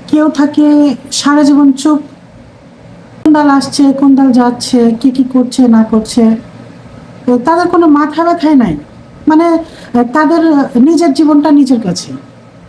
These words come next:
কিছু মানুষ আছে সব সময় প্রতিবাদ করবে, সেটা যে দলেরই হোক।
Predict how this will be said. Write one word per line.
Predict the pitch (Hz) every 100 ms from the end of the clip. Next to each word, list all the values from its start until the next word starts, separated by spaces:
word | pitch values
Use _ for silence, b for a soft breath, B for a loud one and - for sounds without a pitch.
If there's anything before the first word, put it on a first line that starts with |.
| - - - - - - - - -
কিছু | - 339 349
মানুষ | 330 330 330
আছে | 320 320 311 311 302 - - - - - - - - - - - - - - - - - - - -
সব | - 320 320
সময় | - 320 320 320
প্রতিবাদ | 302 285 240 220 -
করবে, | 175 147 - - - - - - - -
সেটা | - 339 330
যে | 302
দলেরই | 294 277 247 220
হোক। | 170 156